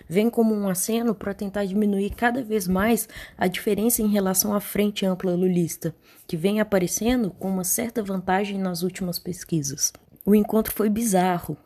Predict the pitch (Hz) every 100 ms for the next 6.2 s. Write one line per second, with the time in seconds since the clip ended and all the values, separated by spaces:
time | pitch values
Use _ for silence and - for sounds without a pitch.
0 | - - 190 214 214 196 208 247 247 -
1 | 214 202 202 185 170 202 233 214 - -
2 | - - 180 202 - 202 208 - 196 196
3 | 214 240 190 190 185 175 233 - 226 196
4 | 208 226 180 - - - 190 190 202 226
5 | 220 - 220 240 220 - 214 208 196 208
6 | -